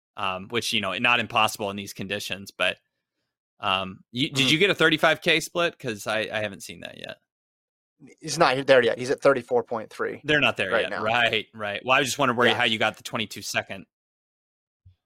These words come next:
Speaker 2: Uh, it randomly shows different splits on the bottom, but it's inconsistent, so I never
Speaker 1: Okay.
Speaker 2: know when to look for it.
Speaker 1: Yeah.
Speaker 2: So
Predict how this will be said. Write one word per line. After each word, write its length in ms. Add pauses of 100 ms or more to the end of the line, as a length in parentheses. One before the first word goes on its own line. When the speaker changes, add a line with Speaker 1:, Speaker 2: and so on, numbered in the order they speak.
(260)
Speaker 2:
Uh, 380 (100)
it 180
randomly 600
shows 720 (640)
different 300
splits 480
on 180
the 60
bottom, 480
but 160
it's 240
inconsistent, 680
so 120
I 40
never 220
Speaker 1:
Okay. 60
Speaker 2:
know 140
when 380 (160)
to 100
look 200
for 180
it. 100 (220)
Speaker 1:
Yeah. 80
Speaker 2:
So 320